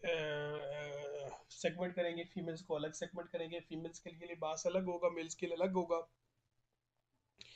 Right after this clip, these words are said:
हेयर dressing जो है वो भी अलग होगी, magazines दोनों की अलग है, टॉयलेटरीज, cosmetics वो भी हमारी male और female की relatively अलग-अलग होती हैं।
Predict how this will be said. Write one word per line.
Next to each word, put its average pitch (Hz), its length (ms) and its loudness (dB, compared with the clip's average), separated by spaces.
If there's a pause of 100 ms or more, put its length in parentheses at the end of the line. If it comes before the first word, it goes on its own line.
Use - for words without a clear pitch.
(400)
हेयर 180 120 0
dressing 185 400 4
जो 180 120 4
है 170 80 4
वो 160 160 0
भी 180 140 4
अलग 170 160 6
होगी, 170 300 -2
magazines 165 560 0
दोनों 160 260 2
की 165 140 -2
अलग 160 200 2
है, 156 180 0
टॉयलेटरीज, 165 560 0
cosmetics 151 720 -4
वो 156 80 2
भी 175 140 -2
हमारी 170 420 4 (360)
male 175 260 2
और 175 180 2
female 147 360 0
की 254 360 -2 (460)
relatively 165 800 2 (240)
अलग-अलग 165 380 4
होती 143 340 -8
हैं। 135 140 -8